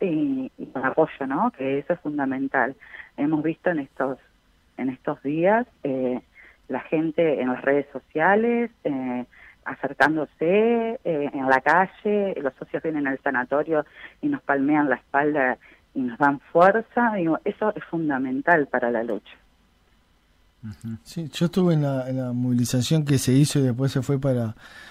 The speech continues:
Speaker 3: la casa de, de gobierno y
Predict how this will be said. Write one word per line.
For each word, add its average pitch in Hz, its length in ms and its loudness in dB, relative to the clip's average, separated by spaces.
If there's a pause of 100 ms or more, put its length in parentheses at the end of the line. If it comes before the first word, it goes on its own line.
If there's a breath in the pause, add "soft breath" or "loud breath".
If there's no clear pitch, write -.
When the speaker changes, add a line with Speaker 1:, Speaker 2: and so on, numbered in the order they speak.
(360 loud breath)
Speaker 3:
la 120 160 0
casa 135 340 2
de, 113 300 2
de 120 160 0
gobierno 160 720 6 (460 loud breath)
y 120 520 4